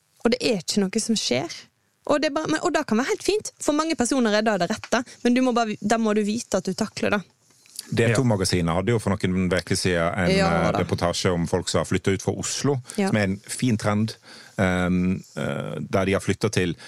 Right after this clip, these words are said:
Speaker 2: eh, mindre steder. Etter de var jo da Fredrikstad, <laughs> som er litt sånn,
Speaker 1: <laughs>
Speaker 2: "Gratulerer, du
Speaker 1: Ut på
Speaker 2: har tatt
Speaker 1: bygda.
Speaker 2: turen ut i det ukjente og etablert deg i Fredrikstad sentrum."
Speaker 3: Ja,
Speaker 2: Ok.
Speaker 3: gratulerer. Men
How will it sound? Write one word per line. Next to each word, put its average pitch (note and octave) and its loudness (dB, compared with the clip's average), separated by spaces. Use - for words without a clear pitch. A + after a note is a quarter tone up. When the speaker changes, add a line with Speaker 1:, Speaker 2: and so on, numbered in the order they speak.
Speaker 2:
eh, F2 -2
mindre G2+ 2
steder. E2 -2
Etter F#2 -2
de D#2+ 0
var E2+ 0
jo E2 0
da E2 0
Fredrikstad, - -6
<laughs> - -8
som - -2
er - 2
litt - 0
sånn, F#3+ 4
Speaker 1:
<laughs> - 2
Speaker 2:
"Gratulerer, A2+ 4
du G#2+ 6
Speaker 1:
Ut G#2+ 6
på - 6
Speaker 2:
har G#2+ 4
tatt G#2 4
Speaker 1:
bygda. G2 4
Speaker 2:
turen A#2+ 4
ut A#2 4
i C3 4
det A2+ 2
ukjente G#2+ 4
og F2+ 2
etablert G#2 4
deg F#2 2
i F#2+ 4
Fredrikstad G#2+ -2
sentrum." - 0
Speaker 3:
Ja, - 0
Speaker 2:
Ok. D#3+ 4
Speaker 3:
gratulerer. F#2 0
Men F#3+ 2